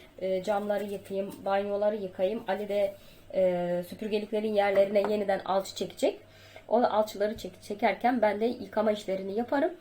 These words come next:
Ondan sonra gidip hem boya alacağız, boya seçeceğiz hem de, e, şey,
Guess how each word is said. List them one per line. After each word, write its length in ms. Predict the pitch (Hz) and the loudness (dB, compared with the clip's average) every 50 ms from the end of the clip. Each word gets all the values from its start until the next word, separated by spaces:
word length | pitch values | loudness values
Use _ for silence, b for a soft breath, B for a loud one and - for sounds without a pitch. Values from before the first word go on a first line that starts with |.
| B B B B B | B B B B B
Ondan 260 | 202 226 247 269 285 | -2 0 0 0 0
sonra 180 | 277 - 202 196 | -2 -2 -4 -4
gidip 280 | 196 196 254 - - - - | -2 -4 -4 -4 -4 -4 -2
hem 220 | 254 302 277 220 | 0 0 2 2
boya 260 | 196 202 233 269 - | 2 2 2 2 2
alacağız, 420 | - 330 339 294 - 359 359 359 - - - | 0 0 -2 0 2 2 2 2 2 -4 -2
boya 200 | 190 220 254 302 | 0 0 0 0
seçeceğiz 460 | - 330 320 - - - 339 359 403 - - - | 0 -4 -8 -8 -6 -2 -2 -2 -2 -2 -6 -4
hem 220 | - 415 440 392 370 | 0 2 4 4 4
de, 60 | 415 523 587 - B B B B B B B B B | 4 2 0 -2 B B B B B B B B B
e, 440 | - - 226 226 226 220 220 226 226 | -4 -2 0 0 0 2 2 0 0
şey, 260 | 226 - 294 269 - | 0 0 0 0 0